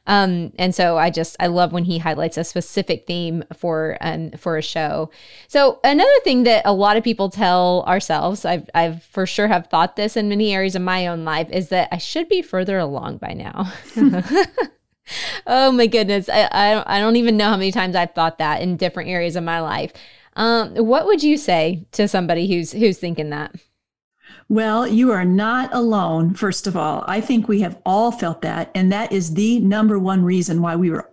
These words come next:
Speaker 2: we are all in a hurry, because we think we have to make up for lost time. We treat time like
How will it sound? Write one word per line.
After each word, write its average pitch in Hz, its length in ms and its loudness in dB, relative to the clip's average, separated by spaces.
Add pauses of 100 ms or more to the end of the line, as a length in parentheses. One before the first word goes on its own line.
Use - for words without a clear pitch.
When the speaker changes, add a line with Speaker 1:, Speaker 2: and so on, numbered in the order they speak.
Speaker 2:
we 180 180 0
are - 140 -6
all 165 220 -2
in 180 120 2
a 180 60 -2
hurry, 160 420 -6 (400)
because 185 320 -2
we 190 120 0
think 214 320 -2
we 226 120 0
have 202 240 -2
to 196 80 0
make 175 420 0
up - 340 -8
for - 140 -8
lost 156 580 -6
time. - 480 -6 (460)
We 262 440 2
treat 214 520 -2
time 180 640 -2 (140)
like 185 520 -4